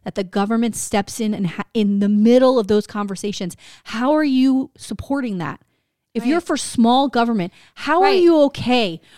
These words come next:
Speaker 1: with a person forcing another person to have a child
Speaker 2: Right.
Speaker 1: that will impact their lives forever?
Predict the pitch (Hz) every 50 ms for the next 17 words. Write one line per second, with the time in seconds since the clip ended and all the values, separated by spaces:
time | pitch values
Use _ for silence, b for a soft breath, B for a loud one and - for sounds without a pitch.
0 | b b 254 247 277 262 - _ _ _ _ 233 233 - - _ - - - 302
1 | 294 - - 285 254 226 - - - _ - 311 349 359 339 - - 370 311 302
2 | 277 269 247 247 254 240 - 247 240 - 247 220 - 220 180 156 - - - 226
3 | 214 190 196 - - - - 185 185 190 185 170 165 269 302 247 - - _ _
4 | 247 247 269 269 - - 294 339 349 339 349 370 - - 277 269 269 254 233 233
5 | 233 - - - - - - - 269 254 - - 233 262 247 - 214 185 - 202